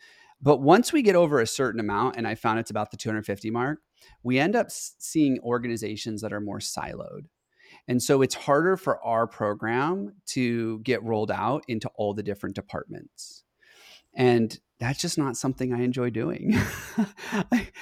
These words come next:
I don't like seeing it roll out in one department and then not in another. I would rather work with a smaller company and see it impact the whole organization, because that's where you're really gonna get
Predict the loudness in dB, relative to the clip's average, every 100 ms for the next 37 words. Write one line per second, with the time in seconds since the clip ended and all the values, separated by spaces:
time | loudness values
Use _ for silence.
0 | 6 8 8 8 4 2 2 2 2 4
1 | 4 2 2 2 4 6 6 4 2 -2
2 | 0 2 4 2 0 0 0 2 4 4
3 | 2 -2 -2 -2 0 -2 -2 0 0 -2
4 | -4 -6 -8 -4 0 0 0 -4 -4 -4
5 | -4 -6 -4 -4 -4 -6 -4 -6 -4 -2
6 | 0 0 -2 -4 -4 -4 -2 -6 -6 -4
7 | -4 -2 -4 -2 -2 -2 0 -2 -2 -4
8 | -4 -6